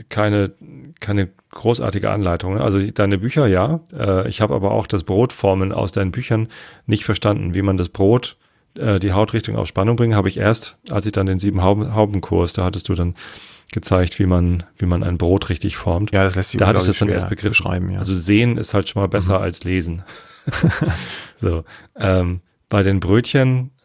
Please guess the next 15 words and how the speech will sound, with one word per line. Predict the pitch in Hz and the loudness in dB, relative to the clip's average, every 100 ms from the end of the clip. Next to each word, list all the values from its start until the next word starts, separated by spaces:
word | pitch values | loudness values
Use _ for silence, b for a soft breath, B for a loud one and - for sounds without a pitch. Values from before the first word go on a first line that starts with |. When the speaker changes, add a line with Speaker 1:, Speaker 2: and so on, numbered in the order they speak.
| _ | _
Speaker 1:
habe | - 113 107 | -4 0 0
ich | - | 0
mir | 104 | 0
auch | 107 101 | 0 0
mal | 98 95 | 0 2
Videos | 98 101 - | 2 2 0
angeguckt, | 101 117 127 139 - | -2 0 0 -2 0
wie | 107 | 0
Leute | 98 101 | 2 2
Brötchen | 98 107 113 127 123 127 - 175 | 0 0 0 0 0 -2 -6 -10
rund | 113 110 127 | 0 2 2
schleifen, | - - 110 123 - 131 | -4 0 2 2 2 0
heißt | 120 117 131 | 0 0 -4
das | - | -4
ja. | 131 | 0